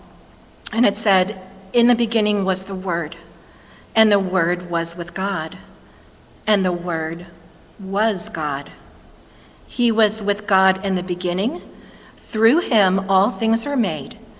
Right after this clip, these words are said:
Without him nothing was made that has been made. In him was life, and that life was the light of all mankind. The light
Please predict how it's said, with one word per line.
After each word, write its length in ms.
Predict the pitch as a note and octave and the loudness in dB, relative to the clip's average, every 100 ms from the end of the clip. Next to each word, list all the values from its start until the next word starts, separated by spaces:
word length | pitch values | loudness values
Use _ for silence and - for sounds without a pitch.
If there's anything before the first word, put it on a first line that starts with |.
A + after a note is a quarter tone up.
| - - - | -20 -20 -4
Without 460 | G#3 F#3+ G3 F#3+ | -2 2 4 4
him 380 | F#3+ G#3 G3 G3+ | 2 -2 0 2
nothing 400 | G#3 A3+ G#3+ F#3 | 2 2 -2 -4
was 220 | F3 E3 | -4 -4
made 320 | F3+ E3+ D#3+ E3 | -6 -6 -8 -6
that 180 | E3+ | -6
has 200 | - D#3+ | -6 -8
been 260 | - E3 F3+ | -8 -6 -6
made. 380 | F#3+ G#3 D3+ F3 - - - - - - - | -6 -6 -10 -16 -20 -20 -20 -20 -20 -14 -4
In 180 | F#3+ | -2
him 640 | F#3 - A3 F#3+ F#3+ A3 - - | -4 -4 -4 -2 -2 -4 -8 -12
was 360 | G3+ G#3 G3+ F#3 | -8 -4 -4 -4
life, 560 | F3+ E3 D#3+ - - - - - - - - - | -4 -6 -8 -16 -20 -20 -20 -20 -20 -20 -12 -4
and 180 | F#3 | 0
that 280 | F3+ G3+ A3 | 4 4 2
life 400 | G#3 F#3+ F#3+ F#3+ | 2 2 0 -4
was 260 | F#3 F3+ E3 | -6 -6 -4
the 140 | E3+ | -6
light 640 | E3+ F3 F#3 E3+ - - - - - - - | -6 -4 -4 -4 -8 -14 -14 -20 -20 -20 -10
of 260 | F#3 E3 - - | -6 -6 -8 -10
all 500 | F3+ D#3+ D#3 F3 G3+ - - | -6 -4 -4 -8 -14 -18 -10
mankind. 920 | G3 E3+ E3+ F3+ - F#3 D#3+ D#3+ E3 - - - - - - - - | -8 -6 -8 -10 -8 -8 -8 -12 -16 -20 -20 -20 -20 -20 -20 -20 -10
The 120 | G#3 F3+ | -4 0
light 480 | F3+ F#3+ A#3 - | 4 4 2 -2